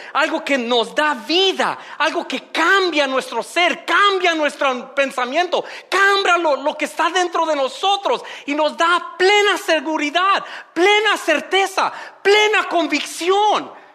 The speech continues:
de algo que Dios está haciendo y que ya hizo y que puso un efecto en la persona de Jesucristo. Y él dice ahí, "Así que de ahora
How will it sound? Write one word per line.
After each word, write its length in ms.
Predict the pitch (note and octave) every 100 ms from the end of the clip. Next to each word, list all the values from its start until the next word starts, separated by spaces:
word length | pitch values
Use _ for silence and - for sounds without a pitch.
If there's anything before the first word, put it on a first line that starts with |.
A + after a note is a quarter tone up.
| _ _ _ -
de 100 | C#4+
algo 300 | E4+ F4+ F4
que 140 | D#4+
Dios 340 | C#4 E4 F4+ F4
está 240 | - E4+
haciendo 720 | E4 - G4+ A4 G#4+ C4 D3+ - -
y 100 | D4+
que 160 | D4 E4
ya 180 | F4+ G#4 A4 A4+ G#4+
hizo 340 | - B3+ G3 - -
y 100 | B3+
que 160 | C4+
puso 420 | - - F#4 F#4 E4
un 100 | C#4+
efecto 760 | B3 - F#4 F4+ F4+ C4+ G3 - - -
en 140 | A#3
la 140 | G3+
persona 440 | G#3+ G3 - A#3 G#3+
de 100 | G3
Jesucristo. 840 | E3+ F3+ F3 - C#3+ - C3 - _ _ _ _ _ _ _ _ _ -
Y 200 | D3+ F3+
él 180 | F#3+
dice 340 | E3 F#3 - F#3+
ahí, 420 | D#3 F#3+ A3 C#3+
"Así 600 | D3 D3+ - - B3+ A3+
que 680 | - F#3+ E3+ D3+ D3 - _
de 200 | - F3
ahora 920 | E3 E3+ G3+ A#3+ A#3 A#3 A3+ - _